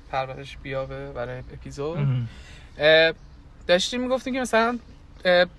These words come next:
Speaker 1: پسرا مشکلاتشون رو کوچک نمایی می‌کنن یا دخترا بزرگ نمایی می‌کنن مشکلاشون رو، مشکل احساسیشون. چون واقعاً من دیدم،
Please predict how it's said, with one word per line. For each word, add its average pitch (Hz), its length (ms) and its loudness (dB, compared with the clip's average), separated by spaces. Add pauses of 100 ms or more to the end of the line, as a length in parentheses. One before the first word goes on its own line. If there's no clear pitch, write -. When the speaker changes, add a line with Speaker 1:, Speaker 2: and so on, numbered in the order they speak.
Speaker 1:
پسرا 160 720 2 (260)
مشکلاتشون 165 760 -2
رو 214 100 0 (300)
کوچک - 680 -8
نمایی 160 400 -4
می‌کنن 156 400 -8
یا 147 140 -6
دخترا 135 460 -6
بزرگ 120 400 -10
نمایی 113 300 -10
می‌کنن 117 280 -12
مشکلاشون 127 680 -14
رو، 135 60 -16 (440)
مشکل 135 280 -10
احساسیشون. 135 680 -10 (340)
چون 196 240 -4
واقعاً 185 340 6
من 214 180 4
دیدم، 156 440 -2